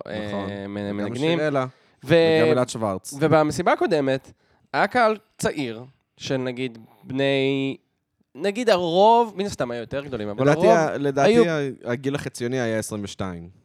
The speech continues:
Speaker 1: כן, אול-, אפילו אולי... לא, אני מדמיין, נכון, נכון, הגיוני. הגיוני שזה היה מעשרים, אולי קצת תשע עשרה,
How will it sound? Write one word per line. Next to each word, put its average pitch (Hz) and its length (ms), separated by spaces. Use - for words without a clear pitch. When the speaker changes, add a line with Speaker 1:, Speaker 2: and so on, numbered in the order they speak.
Speaker 1:
כן, 247 260
אול-, 165 180
אפילו 311 400
אולי... 370 220
לא, 233 220
אני 185 80
מדמיין, 185 400
נכון, 156 300
נכון, 139 360
הגיוני. 156 440
הגיוני 196 300
שזה 185 180
היה 180 180
מעשרים, 214 560
אולי 175 220
קצת 165 260
תשע 190 280
עשרה, 247 600